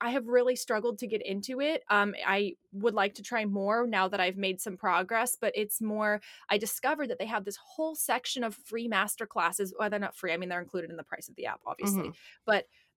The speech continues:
Speaker 1: all these masterclasses that are, like, six-part series, and his is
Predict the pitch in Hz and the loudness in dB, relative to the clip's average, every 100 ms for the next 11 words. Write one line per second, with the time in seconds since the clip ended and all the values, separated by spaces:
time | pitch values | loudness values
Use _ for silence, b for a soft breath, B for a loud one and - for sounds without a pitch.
0 | _ 247 254 269 233 208 196 214 208 175 | _ 6 6 6 2 0 0 -2 0 2
1 | 180 196 185 196 196 175 - 226 202 - | 2 0 0 2 2 2 0 -2 -4 -4
2 | - 180 - - - 196 170 143 - - | 2 2 2 -4 -4 0 0 -2 -4 -4
3 | - 160 147 - 214 202 202 | -2 -4 -4 -2 0 2 0